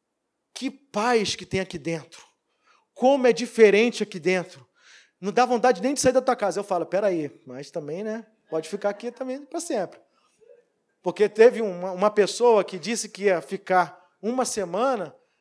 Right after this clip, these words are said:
e quando eu olhei o carro dele cheio de coisa, eu falei, "Jesus, ele falou que ia ficar uma semana, vai ficar a vida toda."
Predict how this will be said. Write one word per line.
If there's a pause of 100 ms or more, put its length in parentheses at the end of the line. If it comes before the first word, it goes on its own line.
(140)
e
quando
eu
olhei
o
carro
dele
cheio
de
coisa,
eu
falei,
"Jesus,
ele
falou
que
ia
ficar
uma
semana,
vai
ficar
a
vida
toda."